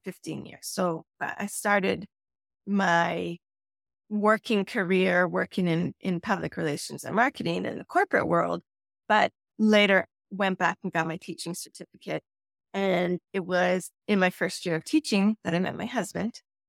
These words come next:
who was active duty Air Force. And teaching was a great career to have as an active duty spouse because we moved to eight different states and I was able to either,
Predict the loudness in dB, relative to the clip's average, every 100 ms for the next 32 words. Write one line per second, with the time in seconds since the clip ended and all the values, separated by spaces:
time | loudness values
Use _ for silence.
0 | -4 -2 0 0 -2 -8 -8 -4 -2 0
1 | -2 -2 -4 -4 -6 -16 _ _ _ -6
2 | -2 0 0 -2 _ -4 -2 0 2 0
3 | 0 -2 -2 2 2 2 _ _ _ _
4 | -10 -2 2 4 2 0 -4 -4 2 2
5 | 2 -4 -8 _ _ _ _ -2 0 2
6 | -2 -4 -2 0 -4 -10 -6 -4 -4 -8
7 | -6 -4 -6 -12 -14 -6 0 0 0 -4
8 | -8 _ _ _ _ _ _ _ _ _
9 | -2 2 6 6 4 0 -6 0 0 0
10 | -6 -4 -6 -4 2 4 4 0 _ _
11 | _ _ _ _ 0 2 4 2 2 0
12 | 0 0 0 2 2 0 2 4 4 4
13 | 2 4 4 4 2